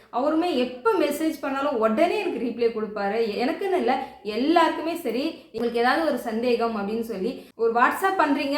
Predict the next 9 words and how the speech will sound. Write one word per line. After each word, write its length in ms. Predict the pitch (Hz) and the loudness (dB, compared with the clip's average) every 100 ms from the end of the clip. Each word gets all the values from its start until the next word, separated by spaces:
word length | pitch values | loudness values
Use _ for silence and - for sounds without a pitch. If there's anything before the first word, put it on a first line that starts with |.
| 302 | 2
அப்படின்னா 260 | 247 233 | 2 0
கூட 180 | 226 277 | 0 0
உடனே 460 | 208 190 269 320 392 | 0 -2 -2 0 0
வந்து 280 | 311 269 311 | 0 0 -2
நமக்கு 280 | 247 220 208 196 190 | -2 -2 -2 0 -2
அதுக்கான 360 | 185 196 208 196 | -4 -6 -6 -6
பதில் 220 | 170 226 | -6 -4
வந்து 320 | 233 196 196 196 | -4 -2 -4 -6
கொடுத்துருவாரு. 600 | 196 196 185 180 185 | -10 -8 -6 -4 -2